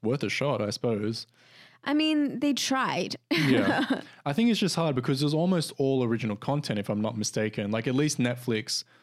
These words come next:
Speaker 1: when they were going up a-, as a streaming service as opposed to D V Ds, um, you know, at least they had, you know, Parks and Recs from N B C. At least they had,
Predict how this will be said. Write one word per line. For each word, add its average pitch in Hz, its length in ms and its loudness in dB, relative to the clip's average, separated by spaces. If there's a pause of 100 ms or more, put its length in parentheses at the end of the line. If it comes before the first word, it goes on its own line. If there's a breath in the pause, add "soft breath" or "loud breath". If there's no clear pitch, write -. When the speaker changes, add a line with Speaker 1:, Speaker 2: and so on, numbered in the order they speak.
(240 soft breath)
Speaker 1:
when 120 200 0
they 131 140 2
were 131 120 0
going 110 300 0
up 107 180 -2
a-, 135 140 -2
as 117 160 -2
a 101 40 -2
streaming 151 340 0
service 104 380 -2
as 104 140 -2
opposed 107 300 -4
to 107 60 -4
D 101 160 -2
V 101 160 -6
Ds, 110 480 -4 (440 soft breath)
um, 113 460 -2
you 135 80 0
know, 127 100 0
at 123 100 0
least 135 220 0
they 127 140 0
had, 110 300 -2
you 117 80 0
know, 104 220 -2 (100)
Parks 120 260 -2
and 110 100 -2
Recs 110 220 -2
from 113 140 -2
N 107 120 -2
B 104 100 -2
C. 104 340 -2
At 110 100 -4
least 117 200 -2
they 113 140 -2
had, 104 320 -2